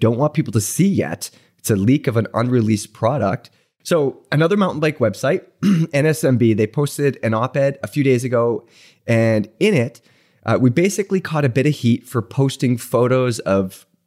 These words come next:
a yet to be released prototype bike. It was a, specifically a carbon fiber high pivot something or other that a Pinker shot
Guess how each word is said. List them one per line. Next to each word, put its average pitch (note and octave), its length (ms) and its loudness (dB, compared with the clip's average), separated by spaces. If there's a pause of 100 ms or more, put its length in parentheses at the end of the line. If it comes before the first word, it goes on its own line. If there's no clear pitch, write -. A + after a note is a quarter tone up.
(160)
a G2 60 0
yet G2+ 300 2
to C3 80 2
be A#2+ 140 2
released A#2 480 -2
prototype B2 640 -2
bike. C#3 300 -2
It G2 60 -2
was G2+ 180 0
a, G2+ 240 0 (220)
specifically C3 560 0
a G#2 60 2
carbon B2 400 -2
fiber A2+ 500 0
high A2 260 -2
pivot G#2+ 600 0
something A2 480 -2
or G#2 160 2
other G#2 320 -2 (140)
that A2+ 340 0
a A2 60 0
Pinker D3 320 2
shot A#2+ 520 -2